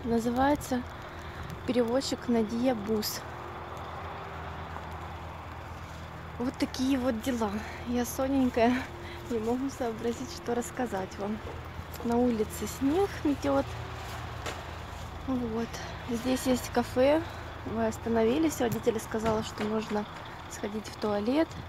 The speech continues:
можно пойти и покушать. Вот.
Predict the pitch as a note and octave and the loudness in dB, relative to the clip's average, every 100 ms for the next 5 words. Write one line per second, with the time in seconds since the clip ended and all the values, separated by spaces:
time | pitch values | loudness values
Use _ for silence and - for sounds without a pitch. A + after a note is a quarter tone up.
0 | - G#3 G#3+ A3+ G#3+ - G#3+ A3 G#3+ - | -8 -4 -2 0 0 0 -2 0 -2 -2
1 | - - D4+ - C#4 - - - - - | -4 -2 -2 0 -2 -4 -12 -12 -12 -12
2 | - - - - A#3 A3+ A3+ | -12 -12 -12 -6 0 2 2